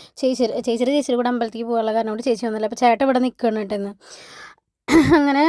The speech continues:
ഉം, ശിവൻ്റെ അടുത്തൊക്കെ ചേട്ടൻ വർത്താനം പറഞ്ഞുകൊണ്ടിരിക്കുകയായിരുന്നു. അങ്ങനെ ചേട്ടൻ പോയി കിടന്നു. ആ, കുട്ടു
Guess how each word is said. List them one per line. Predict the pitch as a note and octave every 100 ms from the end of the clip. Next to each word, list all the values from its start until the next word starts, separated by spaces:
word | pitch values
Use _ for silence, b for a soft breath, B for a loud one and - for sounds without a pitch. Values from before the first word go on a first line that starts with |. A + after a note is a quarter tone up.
| E4+
ഉം, | C4+ C4 C4
ശിവൻ്റെ | - A#3 A#3
അടുത്തൊക്കെ | A#3+ B3 A#3+
ചേട്ടൻ | B3+ A#3
വർത്താനം | B3 A#3+ A3 A3
പറഞ്ഞുകൊണ്ടിരിക്കുകയായിരുന്നു. | A3+ A3 G#3 G#3 G3 G#3 G3+ G#3+
അങ്ങനെ | G#3+
ചേട്ടൻ | A#3 A#3+ A3 A#3
പോയി | A#3+
കിടന്നു. | B3 G#3+ G3+ B3+ F4+ B B -
ആ, | G#3+ G#3 G#3 G#3
കുട്ടു | G#3+ A#3 A3